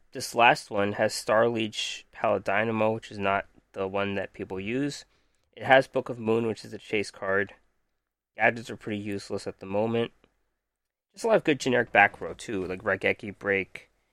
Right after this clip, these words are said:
Ballista Squad, Herald of the Abyss is a hot card now. Um, gadgets are useless. Bujins are useless. This has Raiden, which is decent.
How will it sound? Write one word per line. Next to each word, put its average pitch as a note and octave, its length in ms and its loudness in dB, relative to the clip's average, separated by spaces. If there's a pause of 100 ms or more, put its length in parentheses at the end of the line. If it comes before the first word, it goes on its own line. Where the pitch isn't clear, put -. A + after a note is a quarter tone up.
(440)
Ballista G#2 300 -2
Squad, G2 640 -2
Herald A2 380 2
of G2+ 100 -6
the G2 140 -4
Abyss G2 480 0
is G#2+ 80 -16
a G#2+ 60 -12
hot G2 260 -4
card G2+ 340 -6
now. G2 380 -6 (2250)
Um, G#2 640 0
gadgets A#2+ 420 0
are A#2 60 -8
useless. C3+ 960 -6 (360)
Bujins B2+ 400 -4
are B2+ 60 -4
useless. B2 420 -4
This A#2 200 -12
has G#2 160 -4
Raiden, G2+ 460 2
which F#2 140 -8
is G2 120 -12
decent. G2 440 -12